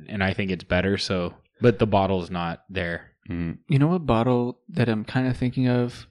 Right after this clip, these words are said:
Speaker 3: And I know that, uh, Aaron went ahead and said, you know, uh, Fighting Cock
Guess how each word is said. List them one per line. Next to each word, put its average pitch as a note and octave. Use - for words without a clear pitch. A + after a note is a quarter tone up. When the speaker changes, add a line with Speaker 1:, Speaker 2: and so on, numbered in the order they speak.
Speaker 3:
And C3+
I B2+
know D3+
that, B2
uh, A2
Aaron B2
went C3
ahead A#2
and A2
said, A2+
you C3
know, G#2
uh, F#2
Fighting A#2
Cock -